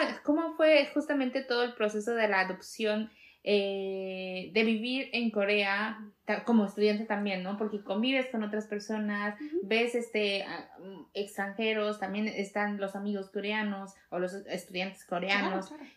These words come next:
Speaker 1: Y la parte de la competitividad en la academia, ¿no?
Speaker 2: Ujú.
Speaker 1: ¿Cómo lo viviste en ese sentido?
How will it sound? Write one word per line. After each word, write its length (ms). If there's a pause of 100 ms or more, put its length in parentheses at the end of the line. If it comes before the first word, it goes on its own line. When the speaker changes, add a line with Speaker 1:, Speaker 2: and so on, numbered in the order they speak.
Speaker 1:
Y 180
la 200
parte 240
de 120
la 160
competitividad 1040
en 160
la 180
academia, 680
¿no? 220
Speaker 2:
Ujú. 180
Speaker 1:
¿Cómo 240
lo 120
viviste 460
en 120
ese 180
sentido? 580